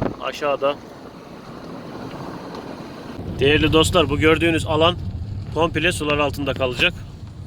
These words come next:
Şu anda ekranlarınızda gördüğünüz her şey sular altında kalacak. Şimdi burada da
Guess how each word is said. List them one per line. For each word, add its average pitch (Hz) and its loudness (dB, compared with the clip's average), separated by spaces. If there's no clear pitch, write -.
Şu 151 4
anda 151 6
ekranlarınızda 147 2
gördüğünüz 139 0
her 160 4
şey 156 0
sular 143 -2
altında 127 -4
kalacak. 110 -6
Şimdi 151 4
burada 165 8
da 185 8